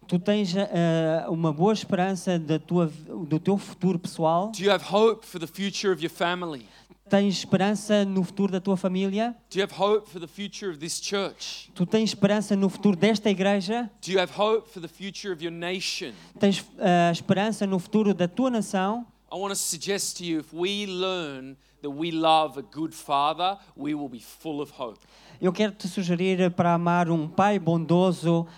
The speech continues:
Speaker 1: para ver um bom futuro.
Speaker 2: We have a good father.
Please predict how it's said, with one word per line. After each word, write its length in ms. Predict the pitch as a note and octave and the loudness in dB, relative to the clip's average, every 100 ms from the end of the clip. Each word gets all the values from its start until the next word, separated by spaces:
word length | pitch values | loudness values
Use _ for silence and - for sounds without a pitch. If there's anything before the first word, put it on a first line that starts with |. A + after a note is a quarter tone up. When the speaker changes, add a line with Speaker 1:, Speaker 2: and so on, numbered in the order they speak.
| - | -2
Speaker 1:
para 180 | F3 E3 | 0 2
ver 260 | D3+ E3 E3 | 2 2 2
um 160 | E3 | 0
bom 240 | C#3+ E3 E3 | 2 2 2
futuro. 580 | - - C#3+ C3+ A2 - | -4 -4 -2 -2 -8 -10
Speaker 2:
We 300 | D3+ F#3+ F#3 | -6 -4 -4
have 400 | E3 F#3 F3+ - - | 0 2 0 -2 -4
a 180 | D3+ B2 A#2 | -4 -4 -4
good 500 | D3 D3+ D#3 D#3 C#3+ - | 0 2 2 -2 -6 -16
father. 580 | - C#3 B2 B2 A#2+ | -8 -2 -2 -2 -6